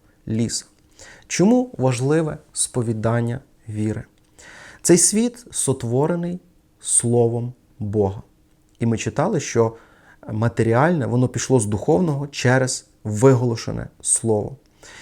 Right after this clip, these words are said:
Віра Божа проявляється через с-, виголошені Божі слова з наших уст. Тому ми навіть кажемо, що хочеш поміняти життя, зміни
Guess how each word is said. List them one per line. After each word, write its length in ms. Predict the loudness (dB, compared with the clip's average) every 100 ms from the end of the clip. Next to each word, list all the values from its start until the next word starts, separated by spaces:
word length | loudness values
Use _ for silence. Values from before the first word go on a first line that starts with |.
| -10
Віра 320 | 0 4 6 4
Божа 380 | 4 2 2
проявляється 1000 | 2 4 6 6 4 4 4 2 0 -4 -8 _ _ _ _ -10
через 520 | 0 2 2 -2 -10 _ _
с-, 140 | -16 -10
виголошені 760 | -2 2 4 4 -2 -4 -6 -6
Божі 380 | -2 0 0 -2
слова 420 | -2 -2 -2 -6 -12 -12
з 140 | -4
наших 380 | -2 -2 -4 -2
уст. 300 | -4 -4 _ _ _ _ _ _ _
Тому 180 | 2 4
ми 100 | 6
навіть 280 | 6 4 2
кажемо, 340 | -4 -4 -4
що 300 | -6 -4 -6 -6 -20 _ _ _ _ _ _
хочеш 520 | -16 0 2 4 0
поміняти 800 | -6 _ -2 0 2 0 -2 -4 -6 _
життя, 480 | -4 -4 0 0 0 -6 _ _ _ _ _ -6
зміни 680 | -2 0 2 2 0 0